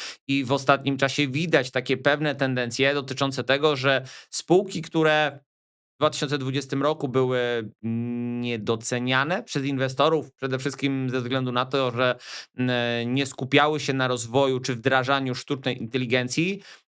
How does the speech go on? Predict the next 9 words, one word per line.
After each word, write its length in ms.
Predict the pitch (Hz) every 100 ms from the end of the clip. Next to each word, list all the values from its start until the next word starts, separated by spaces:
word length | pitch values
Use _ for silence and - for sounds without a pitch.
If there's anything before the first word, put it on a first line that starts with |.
| - 139
E, 360 | 135 135 131
no 140 | 135 139
teraz 640 | 135 170 180 175 160 -
na 220 | 147 156
tle 260 | 156 160 156
tych, 260 | 151 131 139
e, 500 | 127 - 139 135 123
gigantów 460 | 131 147 151 135
technologicznych, 960 | 139 131 139 143 156 160 160 147 135